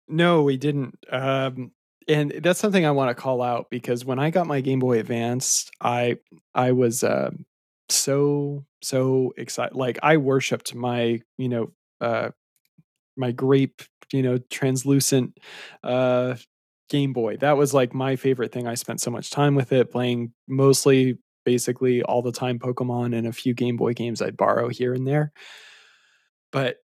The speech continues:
man, I love my Game Boy. And when I got my Game Boy Advance, I was like,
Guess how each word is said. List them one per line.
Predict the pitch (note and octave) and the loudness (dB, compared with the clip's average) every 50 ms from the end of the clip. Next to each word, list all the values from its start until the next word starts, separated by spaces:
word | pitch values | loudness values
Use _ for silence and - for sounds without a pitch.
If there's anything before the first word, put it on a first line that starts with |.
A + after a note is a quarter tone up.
| _ - | _ -2
man, | D#3 D3 D3+ C#3 | 0 2 2 4
I | C3+ C#3 | 4 4
love | C#3 C#3+ C#3 C3+ | 2 2 2 2
my | D3 C#3+ | -2 -2
Game | C3+ C#3 C#3 C3+ | 0 0 -2 0
Boy. | B2+ C#3 C3 | 0 0 -2
And | B2+ C3 | 0 -2
when | C#3 C#3 | -2 -2
I | D3+ | 0
got | D#3 F3 F3 D3 | 2 2 2 2
my | D3 C#3+ | 2 0
Game | C#3 D3 C#3+ C#3 | 0 0 0 0
Boy | C3 C3 C3 | 0 -2 -2
Advance, | - - C3 C3+ C3 C3+ C#3 C3 - - - - - - _ | -4 -4 -4 -4 -2 -2 -2 -4 -4 -4 -6 -6 -8 -8 _
I | B2 B2+ C3+ C3+ C3+ C3 C3 C3 B2+ B2+ B2+ | -8 -4 -2 -2 0 0 2 2 2 0 0
was | - - C3 B2+ B2+ B2 - | -2 -4 -2 -2 -2 -2 -4
like, | C3 B2 A#2+ A2+ A2+ - - - - - | -6 -4 -4 -6 -8 -8 -12 -16 -18 -20